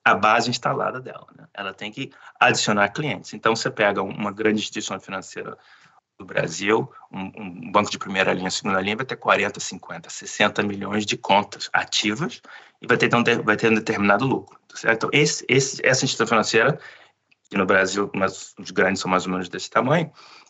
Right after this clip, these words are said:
ela tem uma base de cliente que ela tem que rapidamente,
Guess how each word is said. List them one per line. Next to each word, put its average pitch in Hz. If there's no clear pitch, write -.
ela 135
tem 131
uma 113
base 113
de 110
cliente 120
que 156
ela 175
tem 135
que 135
rapidamente, 156